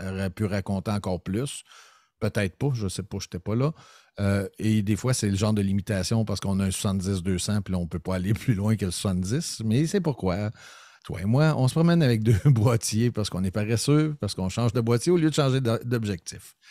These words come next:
Euh, mais ouais, tout ce que tu racontes, évidemment, le pied, le pied, le pied, le pied. Euh, moi, la texture du haut, probablement parce qu'il manque le pied, me tanne peut-être plus que toi. Moi, j'en, je, même je l'enlèverais, là. Je,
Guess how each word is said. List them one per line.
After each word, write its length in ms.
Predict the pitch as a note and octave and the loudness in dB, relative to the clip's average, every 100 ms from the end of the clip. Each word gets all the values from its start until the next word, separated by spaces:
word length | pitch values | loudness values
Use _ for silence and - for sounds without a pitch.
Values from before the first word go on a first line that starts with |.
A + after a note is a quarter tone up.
| - - - _ | -20 -20 -20 _
Euh, 280 | A2 A2+ A#2+ | 0 2 4
mais 240 | B2+ C3+ C3+ | 4 6 6
ouais, 260 | C#3+ C#3 - | 4 2 0
tout 80 | F3 | -2
ce 60 | - | 2
que 80 | D3 | 0
tu 140 | C#3 | 2
racontes, 340 | C3 C#3 C#3+ | 0 2 2
évidemment, 380 | C3+ A#2 A#2+ B2 | 2 2 2 4
le 160 | C3 A2 | 4 2
pied, 260 | - B2+ | 0 2
le 100 | A#2+ | 2
pied, 280 | G#2+ A2+ A#2 | 0 0 0
le 120 | G#2+ | 2
pied, 280 | F#2+ A2+ A2+ | 0 0 2
le 120 | G#2+ G2 | 2 0
pied. 360 | G#2 G#2+ C3 - - _ - | 0 0 -2 -8 -20 _ -2
Euh, 220 | A2 G#2+ | 2 4
moi, 140 | A2 C#3+ | 4 4
la 100 | C3 | 4
texture 320 | B2+ - D3 | 0 0 0
du 140 | B2+ B2 | 4 4
haut, 360 | C#3 D#3+ D#3+ _ _ _ _ _ | 6 4 0 _ _ _ _ _
probablement 580 | D3 E3 E3+ E3 G3+ B3 | 2 4 6 6 4 4
parce 220 | D#3 - | 2 2
qu'il 180 | - C3+ | 4 6
manque 260 | D#3 D3+ | 6 6
le 120 | C#3 A2 | 4 2
pied, 320 | A#2 C#3 D#3 | 2 4 4
me 200 | C3 A2 | 4 2
tanne 420 | - D3 C#3 C#3 | 2 2 4 2
peut-être 340 | B2 A2+ A#2 G2 | 2 0 -2 0
plus 220 | C3+ B2+ | -2 0
que 80 | A#2 | -2
toi. 260 | A#2+ C3 | 2 2
Moi, 140 | D3+ B2+ | 2 2
j'en, 240 | A#2 G#2+ | 2 2
je, 100 | F#2 - - _ _ - - _ | 0 -8 -16 _ _ -20 -20 _
même 180 | B2+ C3 | 0 2
je 120 | G#2+ | 2
l'enlèverais, 680 | A2+ A2+ G#2+ G#2 G2+ G2+ A#2+ | 0 0 0 0 -2 -2 0
là. 160 | B2 G#2+ | 0 0
Je, 300 | - A2+ | 0 -2